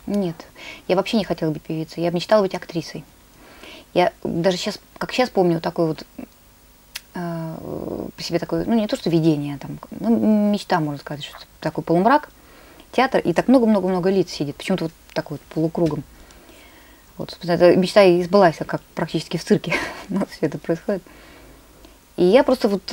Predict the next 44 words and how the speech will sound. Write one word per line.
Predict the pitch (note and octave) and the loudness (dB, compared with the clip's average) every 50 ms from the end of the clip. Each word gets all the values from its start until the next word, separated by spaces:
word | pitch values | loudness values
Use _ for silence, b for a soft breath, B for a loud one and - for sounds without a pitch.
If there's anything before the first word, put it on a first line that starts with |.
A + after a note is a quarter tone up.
| - - | -8 -6
э, | - E3+ F3+ F3 E3+ - - - | -4 -2 -2 -2 -2 -2 -4 -2
как | - F3+ F3 | -2 0 2
бы, | E3+ F3+ F3 - - - - - - - - - | 4 2 2 2 -2 -14 -18 -18 -16 -18 -12 -4
вот | - - E3+ | -2 0 0
этот | F#3 F3+ F3 - | 2 2 4 4
обмен | F#3+ F#3 G3+ F#3+ F3+ F3 | 4 4 4 4 4 4
её | E3+ F3 E3+ | 4 2 2
т-, | E3 - - - - - F#3+ | 0 -2 -4 0 0 2 2
энергией | F#3 G#3 B3 B3+ A3 F3+ E3+ D#3+ D#3 | 4 6 6 6 6 6 4 4 2
публик-, | - - - F3+ D#3+ D#3+ D#3 - - - | 2 2 2 2 2 2 -2 -2 -6 -10
от | - D#3+ - - - _ _ | -10 -10 -10 -10 -20 _ _
публики | - F#3 E3 E3 D#3+ D3+ - E3+ | -2 0 4 4 2 2 2 0
мне | E3 F#3+ A3 A#3 G3+ E3+ | 0 2 2 2 2 2
и | - - - E3 D#3+ D#3 | 0 -2 -2 -2 0 0
от | D#3 - - | -2 -2 -2
меня | E3 E3+ F#3 | -2 -2 -2
к | F#3 - | -4 -6
публике. | - D#3+ D3 D3+ C#3 - - D#3+ - B B B B B B B B B B B B B B B B B B B B - _ _ - - E3+ - | -6 -4 -4 -4 -6 -8 -12 -20 -20 B B B B B B B B B B B B B B B B B B B B -20 _ _ -14 -14 -12 -6
Почему? | - F3 - - A3 B3 D4+ E4+ F4 F4 - | -6 -2 2 6 8 10 10 8 8 4 2
Я | G3+ G#3+ G#3+ | 2 4 4
не | A#3 A3+ | 4 4
знаю. | G#3 G3+ F3 D#3 D3 D3+ | 2 2 2 2 2 4
Я | D#3+ F3 F#3 F3+ | 4 4 4 4
в | - - - - - | 2 -4 -10 -10 2
театр, | - G3+ - - - E3 | 6 8 8 8 6 -4
в | - | -8
принципе, | - D#3+ D#3 - - - | -4 -6 -6 -4 -4 -4
даже | D3+ D#3+ D#3 D3+ | -2 -2 -2 -2
не | D#3+ D#3+ | -2 -4
ходила | - - G3 F3 E3 D3 C#3+ D3 C#3+ | 0 0 0 0 0 -2 -4 -4 -6
ни | D3 D3 D3+ | -6 -6 -4
в | D#3 | -4
юности | D#3 D3+ D#3 D3 C#3 - - - D3+ | -2 0 0 0 -2 -4 -10 -10 -8
и | D3+ D3+ | -8 -6
в | D3 | -4
детстве. | C#3+ D3+ - - - - - - b b b b b b b b b b b b - | -6 -6 -6 -8 -16 -16 -16 -16 b b b b b b b b b b b b -14
Почему | - - - A3+ C4+ | -6 2 6 8 10
именно | C#4 B3 G#3+ F3+ | 10 8 8 4
театр, | - G3 G3 - E3 | 4 2 0 0 0
я | D#3 E3 | -4 -2
сама | E3 G3+ G3 E3+ | 0 0 2 2
не | D3+ C#3+ | 2 0
могу | C#3 C3 - | 0 -4 -6
понять. | - C#3+ C#3+ C#3+ C#3+ - | -10 -10 -10 -10 -12 -14